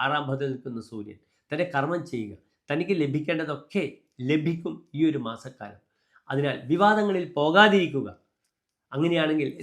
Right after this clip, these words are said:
രാത്രി യാത്രകളൊക്കെ ഒഴിവാക്കുക. അങ്ങനെയാണെങ്കിൽ നേരത്തെ വീട്ടിലെത്തുക, പകൽ തന്നെ കർമ്മങ്ങളൊക്കെ ചെയ്യുക. എല്ലാം അനുകൂലമായി വരും.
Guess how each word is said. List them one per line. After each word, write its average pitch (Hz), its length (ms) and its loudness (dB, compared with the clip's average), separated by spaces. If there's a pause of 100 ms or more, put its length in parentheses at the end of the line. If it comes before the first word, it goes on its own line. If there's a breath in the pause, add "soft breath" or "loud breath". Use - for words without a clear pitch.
രാത്രി 220 360 6
യാത്രകളൊക്കെ 185 520 2
ഒഴിവാക്കുക. 160 480 0 (480)
അങ്ങനെയാണെങ്കിൽ 165 480 0 (100)
നേരത്തെ 147 340 0
വീട്ടിലെത്തുക, 143 480 -4 (460)
പകൽ 160 240 0
തന്നെ 185 220 0
കർമ്മങ്ങളൊക്കെ 156 540 0 (120)
ചെയ്യുക. 135 260 0 (420)
എല്ലാം 151 240 0
അനുകൂലമായി 135 540 -2
വരും. 131 180 -8